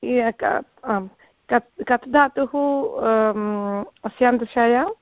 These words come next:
अ, उप-, उपधायां ह्रस्व अकारः, तस्य वृद्धिः, अपि च, अ, लघु इकः गुणः इति अस्ति। अत्र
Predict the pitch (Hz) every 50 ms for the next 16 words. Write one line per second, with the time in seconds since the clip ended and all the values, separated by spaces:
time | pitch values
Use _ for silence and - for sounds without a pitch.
0 | - - - - - _ _ _ _ _ _ _ - 349 - 220 220 - - 247
1 | 220 240 262 247 - - _ - 233 220 - 254 226 247 269 262 262 269 277 269
2 | 233 - 226 220 - - 262 262 240 240 - 240 233 233 240 226 262 311 349 370
3 | 381 - - - _ _ _ - 233 220 - - 254 226 196 208 220 220 214 214
4 | - 247 247 269 302 269 247 - 247 - - 277 269 269 254 233 220 _ _ _
5 | _ _ _ _ _ _ _ _ _ _ - 214 214 214 214 208 214 - - -
6 | 220 226 214 208 240 262 254 - - - - - - - - - - - - -
7 | - 247 240 233 269 254 202 208 214 214 214 220 - - 220 226 233 226 220 -
8 | _ _ _ _ _ _ _ _ _ _ _ _ - 226 - - - 226 220 208
9 | 202 - - 233 220 240 262 240 - - 233 233 240 294 -